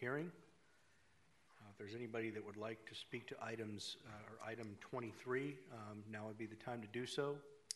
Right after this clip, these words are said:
Feel free to come on down to the podium. Seeing no one, we will close the public comment period,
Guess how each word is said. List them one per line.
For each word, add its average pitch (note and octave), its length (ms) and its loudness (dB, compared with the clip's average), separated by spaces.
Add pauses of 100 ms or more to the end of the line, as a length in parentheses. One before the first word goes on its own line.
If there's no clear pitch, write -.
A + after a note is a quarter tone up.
(560)
Feel G#2+ 180 -8
free A2 120 -4
to G#2+ 80 -6
come A2 200 -4
on A2 140 -2
down G#2+ 200 -4
to G#2 60 -10
the A2 60 -4
podium. G2 380 -4 (1500)
Seeing A2+ 460 -2
no A2+ 140 2
one, C#3+ 300 2
we A2+ 80 0
will G#2+ 140 2
close A#2 500 0
the A2 280 -2 (680)
public A#2+ 300 -4
comment C#3 400 2
period, F3 380 4